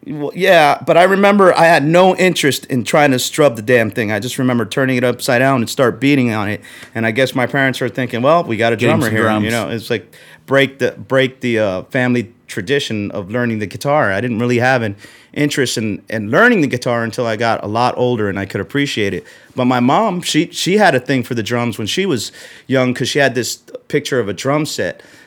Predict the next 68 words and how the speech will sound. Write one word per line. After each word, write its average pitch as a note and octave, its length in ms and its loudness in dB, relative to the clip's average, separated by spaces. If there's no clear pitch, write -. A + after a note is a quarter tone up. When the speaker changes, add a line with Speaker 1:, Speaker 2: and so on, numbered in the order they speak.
Speaker 1:
that A2 180 -2
she B2+ 140 -4
grew A#2+ 240 0
up C3+ 180 2
with, A2+ 180 -2
and G2+ 120 -8
she B2+ 120 -6
just A2+ 380 -6
fantasized C3 600 -2
that G#2+ 120 -10
she - 80 -4
would G#2 140 -6
get A2+ 160 -4
drums. D3 320 -4
She A2 100 -8
just G#2+ 240 -8
never A2+ 240 0
did. A#2 360 0
And A#2+ 140 0
it's A#2 120 -4
funny F3+ 260 0
because A#2+ 320 -4
for B2+ 140 -4
my B2+ 200 2
first C#3 380 0
birthday, C#3+ 380 2
she A2+ 300 -4
baked C#3 380 -2
a A2+ 80 -2
drum C#3+ 380 0
cake, F#2+ 380 -6
you A2 120 -4
know, G#2+ 180 -4
and G#2 120 -6
two - 120 0
Speaker 2:
Oh, A#2+ 40 4
that's B2+ 240 4
Speaker 1:
licorice. A2 340 2
Speaker 2:
awesome. F2 200 -6
Speaker 1:
She - 200 -6
used C3 400 -4
licorice D3+ 500 4
across C#3+ 380 2
the C3 60 -6
top C#3+ 440 4
for C3+ 100 -2
drum, C#3+ 460 0
uh, A#2+ 80 -8
for - 220 -8
drumsticks D3 800 0
Speaker 2:
I'd C#3 60 4
Speaker 1:
and D3 80 4
Speaker 2:
be E3 80 4
pulling E3+ 240 6
the E3 60 8
Speaker 1:
cherries D#3+ 260 6
Speaker 2:
licorice D#3+ 220 4
Speaker 1:
for - 60 2
top. D#3 160 4
Speaker 2:
off C3 40 -6
and B2 120 -4
putting D#3+ 240 2
it G#3 40 6
Speaker 1:
Yeah. E3 180 6
Speaker 2:
to - 60 -4
the - 60 -4
side. C3+ 640 0
<laughs> - 60 -2